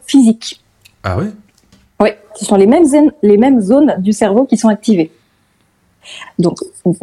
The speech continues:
Speaker 1: quand je le dis en formation, euh, ou en coaching, je dis, ben voilà, en fait, euh, là, euh, votre collaborateur, quand vous lui avez fait ce feedback négatif sous le coup de, de l'impulsion,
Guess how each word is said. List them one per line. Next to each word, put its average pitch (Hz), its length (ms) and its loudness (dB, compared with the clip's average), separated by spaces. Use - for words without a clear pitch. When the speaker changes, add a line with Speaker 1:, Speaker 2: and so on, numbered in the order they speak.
Speaker 1:
quand 220 120 2
je 220 120 2
le 220 80 4
dis 220 140 4
en 202 60 -2
formation, 214 760 0
euh, 151 60 -4
ou 165 200 -2
en 165 80 -2
coaching, 254 400 0
je 208 60 -4
dis, 220 100 0
ben 170 120 0
voilà, 240 260 0
en 208 80 -4
fait, 262 260 -4
euh, 180 160 -2
là, 202 520 0
euh, 165 80 -4
votre 185 180 -2
collaborateur, 202 720 0
quand 240 100 -2
vous 208 100 0
lui 208 80 2
avez 190 140 2
fait 240 120 -2
ce 196 120 -4
feedback 190 400 -2
négatif 185 380 -2
sous - 140 -8
le 165 80 -4
coup 214 160 0
de, 170 340 -6
de 156 80 -8
l'impulsion, 160 480 -4